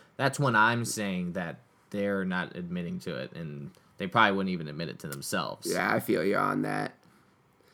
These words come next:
Speaker 2: Uh, so, so this series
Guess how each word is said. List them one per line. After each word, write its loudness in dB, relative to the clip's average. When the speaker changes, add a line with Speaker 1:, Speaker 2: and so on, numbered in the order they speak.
Speaker 2:
Uh, 6
so, 6
so 10
this 12
series 6